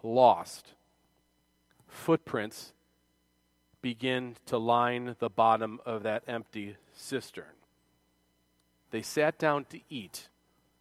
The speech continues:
in verse twenty-five of chapter thirty-seven. And they looked up, and they saw a caravan of Ishmaelites coming from Gilead, and they were going on their way to Egypt with a bunch of stuff to bring. Then Judah, of all people, who we know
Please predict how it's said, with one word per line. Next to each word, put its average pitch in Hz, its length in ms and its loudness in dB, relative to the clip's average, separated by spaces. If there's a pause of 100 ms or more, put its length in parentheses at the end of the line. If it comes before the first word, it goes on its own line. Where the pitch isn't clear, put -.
(220)
in 110 120 -10
verse 120 400 -6 (140)
twenty-five 117 680 0
of - 80 -12
chapter 113 360 -4
thirty-seven. 107 720 -6 (380)
And 147 120 0
they 160 100 6
looked 269 340 4
up, - 340 6
and 143 120 -6
they 147 80 -2
saw 185 280 8
a 165 60 4
caravan 143 800 4 (320)
of 160 180 0
Ishmaelites 127 720 2
coming 185 280 0
from 196 160 0
Gilead, 135 500 4
and 143 140 -2
they 131 40 2
were 135 80 2
going 180 380 6
on 160 200 4
their 175 120 4
way 143 180 6
to 156 140 -2
Egypt 147 320 0
with 135 100 -6
a 113 40 -10
bunch 131 200 2
of - 60 -10
stuff 165 400 6 (140)
to 123 80 -6
bring. 123 300 0 (1000)
Then 180 240 0
Judah, 165 580 4
of 135 140 2
all 143 180 8
people, 151 500 -2
who 143 60 -4
we 131 120 0
know 147 400 4